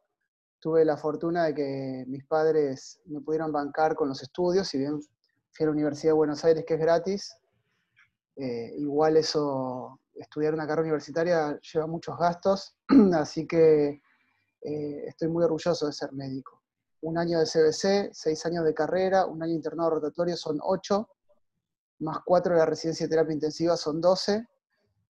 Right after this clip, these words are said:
como para pararme delante de un paciente y saber más o menos qué hacer.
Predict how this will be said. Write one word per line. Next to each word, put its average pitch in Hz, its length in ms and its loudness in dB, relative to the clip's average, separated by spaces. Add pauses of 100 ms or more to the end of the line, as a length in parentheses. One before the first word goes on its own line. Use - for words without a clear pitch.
(320)
como 147 240 -4
para 151 240 -2
pararme 165 320 4
delante 165 320 2
de - 0 -
un 165 100 -2
paciente 175 480 -2
y 165 60 0
saber 151 280 -2
más 156 200 -8
o 151 40 -6
menos 156 200 -6
qué 147 100 -8
hacer. 139 260 -6